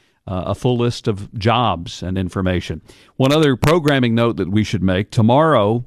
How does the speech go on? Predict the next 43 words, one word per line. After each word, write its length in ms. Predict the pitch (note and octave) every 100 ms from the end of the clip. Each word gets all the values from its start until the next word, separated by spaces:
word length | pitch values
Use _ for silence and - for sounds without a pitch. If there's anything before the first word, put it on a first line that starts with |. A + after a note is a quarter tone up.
| -
here 260 | B2+ B2 A#2+
on 200 | G#2 G#2
News 200 | B2+ B2+
Talk 280 | B2 A2+ A#2
ninety-four 420 | G#2+ G#2+ A#2+ A2+
point 240 | - G#2+
one 240 | G2+ A2 G2
A 240 | A#2 A#2
M 80 | G#2
sixteen 460 | - G#2 - G2+
hundred, 400 | F#2 B2+ G#2+ G#2+
and 100 | G#2
of 60 | F#2+
course 240 | - G#2+
streaming 480 | - - B2 A#2 G#2 - - _ -
on 140 | G#2
our 120 | G2+
website, 580 | G2+ B2+ C3+ - G2+ G#2+ - _ _ _ -
we 120 | A2+
will 160 | C#3 A#2
be 100 | A#2
broadcasting, 1120 | G#2 B2 C#3 - B2+ A2+ - A2+ A2 G#2+ -
uh, 200 | G2+ F#2+
all 340 | - A2 D3
afternoon 640 | C#3 B2+ - A2 B2+ A2 G#2+
church 380 | - C#3+ D#3+ -
services 600 | B2+ G#2 G2+ - A2 B2
from 200 | A2 G2+
across 400 | - A2 G#2+ -
the 160 | G#2
Upper 220 | G#2 G#2 G2
Cumberland. 480 | A2 G2+ G2+ A2+ A#2+ _ _ _
We've 220 | F#2 G#2
reached 300 | G2+ A2+ -
out 160 | A#2+ A#2
to 80 | A2+
churches 640 | - A#2 A2+ B2+ C#3 -
and, 260 | F#2 F#2+ -
and 160 | G2+
said 160 | - A2
we're 160 | G2
willing 380 | G2 A2 A#2 A2
to 200 | A2+ G2+